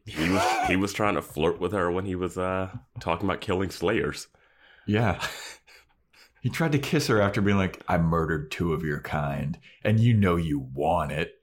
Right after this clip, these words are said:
Speaker 2: <laughs> It's like,
Speaker 1: Like,
Speaker 2: he was
Speaker 1: okay.
Speaker 2: fucking Robin Thicke, blurred lines in that <laughs> scene.
Speaker 1: I, I'm just remembering that he tried to kiss her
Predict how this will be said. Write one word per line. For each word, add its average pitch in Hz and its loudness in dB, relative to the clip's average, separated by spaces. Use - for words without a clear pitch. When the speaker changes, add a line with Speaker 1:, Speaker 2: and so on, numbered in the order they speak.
Speaker 2:
<laughs> - -
It's - -8
like, - -10
Speaker 1:
Like, 139 -2
Speaker 2:
he 135 0
was 131 4
Speaker 1:
okay. 156 4
Speaker 2:
fucking 101 4
Robin 95 4
Thicke, - -2
blurred 98 2
lines 98 2
in 90 0
that 87 -2
<laughs> - -10
scene. - -4
Speaker 1:
I, 117 0
I'm 127 2
just 165 2
remembering 80 2
that 69 -6
he 69 -8
tried 69 -2
to 71 -6
kiss 73 -8
her 92 -4